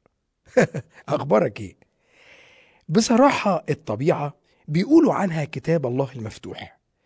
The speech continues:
يعني لو طلعت من عالم الإنسان وأصحابك وزمايلك لعالم تاني زي عالم النبات أو عالم الحيوان، هتستغرب لما تشوف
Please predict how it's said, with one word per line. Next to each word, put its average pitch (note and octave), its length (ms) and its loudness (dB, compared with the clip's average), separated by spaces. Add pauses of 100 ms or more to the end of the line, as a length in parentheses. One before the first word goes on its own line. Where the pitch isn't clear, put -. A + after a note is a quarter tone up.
(340)
يعني D#4 180 4 (100)
لو F3+ 80 2
طلعت G#3 320 0
من D3 120 -4
عالم D#3 280 -2
الإنسان D3 680 -2
وأصحابك C3 640 -4
وزمايلك A#2+ 640 -8
لعالم D3+ 460 -2
تاني A#2+ 440 -6 (220)
زي C4 260 0
عالم E3 300 -4
النبات G#2+ 640 -6
أو A#2 120 -6
عالم A#2 240 -6
الحيوان، G2 500 -14 (520)
هتستغرب A3 800 0
لما A#2+ 200 -4
تشوف E3 340 -8